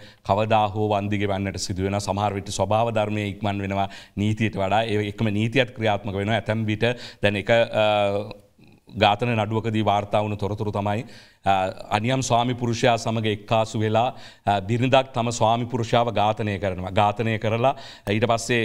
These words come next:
ඒ නිවසේම වල දමලා ඒ වල දමපු තැන කෙසෙල් පඳුරක්, අ, රෝපණය කරනවා. ඉතින් මේ කෙසෙල් ගස් පඳුරු දාලා දීර්ඝ කාලයක් තිස්සේ මෙතන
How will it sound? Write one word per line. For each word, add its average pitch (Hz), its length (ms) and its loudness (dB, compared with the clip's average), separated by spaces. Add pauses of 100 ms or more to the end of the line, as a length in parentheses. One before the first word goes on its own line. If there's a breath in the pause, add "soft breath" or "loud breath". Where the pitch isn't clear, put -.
(140)
ඒ 117 140 0
නිවසේම 113 500 2
වල 104 220 2
දමලා 127 400 2
ඒ 113 140 0
වල 104 200 0
දමපු 113 340 -2
තැන 117 220 2 (380 loud breath)
කෙසෙල් 151 340 4
පඳුරක්, 117 480 0
අ, 101 140 0 (640)
රෝපණය 113 460 0
කරනවා. 92 300 -4
ඉතින් 110 140 -2
මේ 107 140 0
කෙසෙල් 113 320 -2
ගස් 110 200 0
පඳුරු 104 380 -2
දාලා 107 340 2 (320 loud breath)
දීර්ඝ 123 400 0
කාලයක් 113 380 2
තිස්සේ 110 260 -2
මෙතන 113 260 0